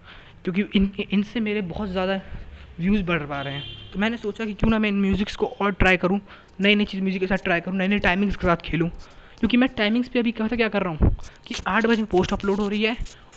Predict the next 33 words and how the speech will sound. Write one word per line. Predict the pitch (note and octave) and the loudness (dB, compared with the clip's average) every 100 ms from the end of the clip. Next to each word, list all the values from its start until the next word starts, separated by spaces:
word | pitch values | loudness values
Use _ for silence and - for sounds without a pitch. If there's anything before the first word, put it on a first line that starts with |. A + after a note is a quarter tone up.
| - | -2
और | |
मेरे | G#3+ A3+ A#3+ | 2 4 6
रील | A3 A3+ | 6 6
आ | G3+ | 4
रहे | F#3+ | 2
हैं | G3+ A#3 | 0 -2
आठ | F3 F#3 | -2 -4
चालीस | - F3 D#3+ D#3+ | 0 -2 -2 -4
पे। | D#3 D3+ - - - - - - - | -6 -4 -2 -4 -6 -12 -20 -16 -6
तो | A#3 | -4
मैं | A#3+ | -2
सोच | A#3 | -4
रहा | B3+ | -4
हूँ | B3+ | -6
क्यों | A3+ | -8
ना | B3 A#3 | -8 -8
थोड़ा | A#3 | -10
सा | B3+ | -8
वो | |
शिफ्ट | - A3 - | -8 -8 -4
किया | G3 F#3 | -4 -2
जाए, | G3 C4 - - - - F#3+ | -4 -4 -8 -20 -20 -8 -2
नौ | G3 G#3+ | 0 0
तीस | A3 G#3 - | 0 -4 -4
पे, | - G3 | 0 0
नौ | F#3+ G#3 | 2 -2
फ़ोर्टी | G#3+ G#3+ G3+ | 2 2 2
फ़ाइव | - G#3 G#3+ | 2 -2 0
पे | A3+ | 2
रील | F#3+ F#3+ | 2 2
अपलोड | F3+ E3+ E3 | 2 0 -2
की | D#3+ | -2
जाए, | C#3 | -2